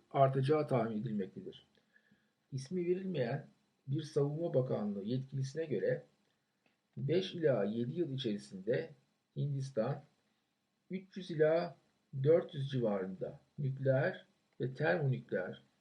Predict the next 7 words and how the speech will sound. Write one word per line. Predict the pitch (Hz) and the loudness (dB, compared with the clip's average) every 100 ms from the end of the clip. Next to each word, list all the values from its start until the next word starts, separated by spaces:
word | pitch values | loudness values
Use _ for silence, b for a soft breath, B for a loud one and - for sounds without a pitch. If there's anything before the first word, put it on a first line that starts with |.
| _ _ | _ _
harp | 139 131 - | 0 0 2
başlığına | 123 - - 95 98 | 0 0 -8 -10 -6
sahip | 120 113 135 170 | -2 0 0 -2
olacak | 170 165 170 - _ _ _ _ _ _ _ - | -4 -2 -4 -6 _ _ _ _ _ _ _ -6
ve | 147 151 | -4 -2
bunlar | 151 147 156 147 | 0 0 0 -2
Hindistan'ın | 151 143 - 139 160 180 | -4 -6 -2 2 2 -2